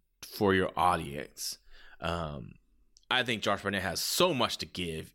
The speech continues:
in these, uh, uh, upcoming Bloodsport events. Um, does he need to be, go on and put over everyone back down? No, no, not at all. He sh-, definitely should win some, continue to win some, and then when he's, when it,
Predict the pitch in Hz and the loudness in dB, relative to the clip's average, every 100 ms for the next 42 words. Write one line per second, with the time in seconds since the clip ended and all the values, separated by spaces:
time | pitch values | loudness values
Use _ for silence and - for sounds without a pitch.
0 | _ 117 117 104 92 - 85 82 80 - | _ 4 4 4 2 0 0 0 0 -4
1 | - _ _ _ _ _ 76 67 - 127 | -14 _ _ _ _ _ -4 -4 0 0
2 | - - 110 101 98 101 92 - 90 85 | 0 0 2 2 2 2 2 -2 -2 0
3 | 87 87 85 - - - - - - - | 0 0 0 -4 -6 -14 -20 -18 -18 -2
4 | 90 82 85 90 - - _ 135 127 139 | 0 0 -4 -6 -10 -18 _ 4 4 2
5 | 135 123 131 127 123 120 110 - 120 110 | 2 4 6 8 6 4 2 4 6 8
6 | 95 92 104 110 113 113 104 98 80 76 | 6 4 4 6 6 4 0 -6 -4 2
7 | 98 - 110 131 208 - 107 71 - _ | 2 2 0 2 0 -2 -6 -6 -8 _
8 | 92 69 92 87 76 57 101 104 - - | -12 -6 -4 -4 -6 -6 -2 0 0 0
9 | 107 101 135 131 127 - 110 110 104 104 | -2 2 2 2 -2 -4 -2 -2 0 2
10 | 98 95 95 - - - - - 123 185 | 2 0 -4 -12 -18 -18 -8 2 4 6
11 | 196 107 107 101 120 127 110 123 123 123 | 4 4 2 4 4 4 4 4 4 4
12 | 123 120 123 113 - 135 131 | 4 2 2 0 0 2 2